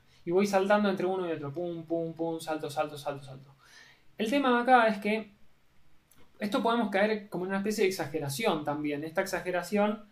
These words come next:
eh, o una demanda mayor de,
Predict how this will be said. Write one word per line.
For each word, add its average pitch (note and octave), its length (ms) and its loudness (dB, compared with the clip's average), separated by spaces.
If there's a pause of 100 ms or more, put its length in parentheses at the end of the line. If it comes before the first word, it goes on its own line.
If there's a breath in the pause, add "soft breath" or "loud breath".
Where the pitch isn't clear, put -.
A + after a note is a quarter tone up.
(540 soft breath)
eh, D3+ 1000 -2 (2250)
o F3+ 100 2 (140)
una G#3+ 280 2
demanda G3 640 4
mayor F#3+ 600 0
de, G3 420 0